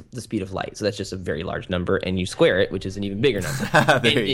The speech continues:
Speaker 1: you
Speaker 2: go.
Speaker 1: multiply that times mass, which makes it an even bigger number,
Speaker 2: <laughs>
Speaker 1: and that's equal to energy.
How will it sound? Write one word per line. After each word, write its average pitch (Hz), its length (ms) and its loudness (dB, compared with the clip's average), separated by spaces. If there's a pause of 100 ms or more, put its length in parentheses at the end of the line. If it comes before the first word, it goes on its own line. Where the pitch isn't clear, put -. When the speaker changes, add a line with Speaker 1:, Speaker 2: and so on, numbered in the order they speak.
Speaker 1:
you 123 60 0
Speaker 2:
go. - 160 -6
Speaker 1:
multiply 131 500 2
that 151 340 2
times 107 300 -6
mass, 131 400 0
which 110 180 -10
makes 113 280 -8
it 101 80 -10
an 95 80 -14
even 101 460 -6
bigger 170 240 4
number, 117 680 0
Speaker 2:
<laughs> - 40 -6
Speaker 1:
and 120 200 -2
that's 143 280 0
equal 123 360 -2
to 110 360 -2
energy. - 480 0